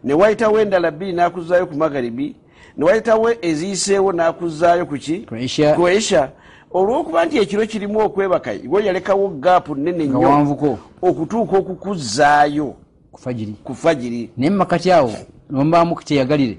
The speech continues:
Speaker 1: N'omubaamu kyeyagalire, ng'ate akulaganisizzaamu n'empeera nnyingi nnyo, era oleme kuba nti okutuuka ku Allah subhanahu wa
Speaker 2: Wa
Speaker 1: ta'ala.
Speaker 2: ta'ala.
Speaker 1: Kakati ne kibeera ng'eswala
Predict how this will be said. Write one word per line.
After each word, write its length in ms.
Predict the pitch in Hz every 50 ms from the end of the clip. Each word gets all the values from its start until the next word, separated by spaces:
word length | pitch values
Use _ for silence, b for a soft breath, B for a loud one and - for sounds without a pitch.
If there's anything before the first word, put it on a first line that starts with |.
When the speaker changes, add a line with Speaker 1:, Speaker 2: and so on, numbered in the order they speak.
| - -
Speaker 1:
N'omubaamu 260 | 156 175 196 202 196
kyeyagalire, 580 | 190 196 170 156 143 180 180 170 147 143 127
ng'ate 300 | 107 113 127 170 143 190
akulaganisizzaamu 920 | 208 - - 143 143 160 170 165 170 170 165 175 175 165 175 175 160 156 151
n'empeera 580 | 147 151 175 196 196 196 220 202 202 196 202
nnyingi 400 | 185 175 165 175 180 165 156 147
nnyo, 280 | 143 147 160 151 113 B B B B B
era 360 | - 175 175 175 196 220 220 220 - -
oleme 340 | 147 143 135 131 147 170
kuba 180 | 151 156 170 175
nti 120 | 170 135
okutuuka 360 | 131 117 131 - - - 131 120
ku 140 | - - -
Allah 240 | 135 135 110 101 95
subhanahu 680 | - 82 90 101 120 127 107 101 101 90 107 131 151 - - _
wa 120 | 76 80 90
Speaker 2:
Wa 60 | 87
Speaker 1:
ta'ala. 440 | 98 95 85 82 85 95 107 98 82
Speaker 2:
ta'ala. 160 | 71 60 - - - - - - 71 - - _ _ _ - B B B B B B B
Speaker 1:
Kakati 340 | 190 208 202 277 277 247 226
ne 100 | 208 175
kibeera 340 | 196 220 226 226 233 233
ng'eswala 480 | 214 196 170 - - 170 170 185 190